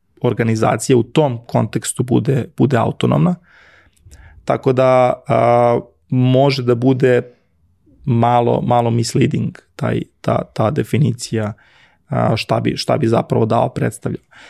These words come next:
Ali opet kažem, ako napravimo sad neku paralelu sa organizacijama koje možemo da vidimo da već, e, funkcionišu, razmišljamo o tome koji su zapravo njihovi, njihovi limiti. Postoji, recimo, isto onaj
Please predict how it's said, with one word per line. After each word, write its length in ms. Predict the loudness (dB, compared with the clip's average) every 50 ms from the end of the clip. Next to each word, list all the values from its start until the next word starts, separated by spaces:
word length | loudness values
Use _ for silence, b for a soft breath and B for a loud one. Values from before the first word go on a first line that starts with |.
| B B B
Ali 200 | -4 0 0 0
opet 200 | 2 0 -2 -2
kažem, 300 | 0 -2 -2 0 0 -2
ako 220 | -2 -2 -2 0
napravimo 560 | 0 0 0 0 0 0 0 2 2 0 -2
sad 340 | -2 -2 0 0 0 0 -2 -8 -14 _ _ _ _ _ _ _ _ 0
neku 280 | 0 0 0 -2 -8 -8
paralelu 640 | _ -2 0 2 2 2 2 2 4 2 2 0
sa 440 | -2 -6 -4 -2 -2 0 0 0 -2 -4 -6 _ _ _
organizacijama 840 | -2 -2 0 0 0 0 0 0 0 -2 -2 -4 -2 -2 -2 -2 -2 -2
koje 180 | 0 0 0
možemo 380 | 2 2 2 0 0 -2 -4 0
da 100 | 0 2
vidimo 360 | 2 2 0 0 -2 -4 -2
da 100 | -4 -2
već, 400 | -2 0 -2 -2 -4 -8 -10 -10
e, 40 | -12 _ _ -6 -2 -2 0 2 2 2 2 0 -2 -4 _ _ _ _ _ _ _ _ _ _ _ _ _ _ -4
funkcionišu, 760 | -2 -2 -2 0 0 -2 0 0 0 -2 -2 -2 -2 -2 -2 -2 b b b b b b b b b b
razmišljamo 560 | -4 -2 -2 -2 -2 -2 -4 -4 -2 -2 -2
o 40 | -2
tome 260 | 0 -2 -2 0 0
koji 300 | -2 -2 -2 0 0 0
su 140 | 0 0 -4
zapravo 460 | 0 0 0 0 0 0 -2 0 2
njihovi, 640 | 2 0 0 -2 0 0 2 2 2 0 0 -4 -8 _ _ -2
njihovi 400 | 0 0 0 2 2 2 4 2
limiti. 480 | 2 2 0 0 -2 -2 _ -4 -4 -4 -6 _ _ _ _ _ _ _ _ _ _ _ _ _ _ _ -20 -20 -4
Postoji, 260 | -4 -2 0 0 0
recimo, 300 | 2 0 0 0 0 2
isto 260 | 2 0 0 0 0 0
onaj 240 | 2 2 0 0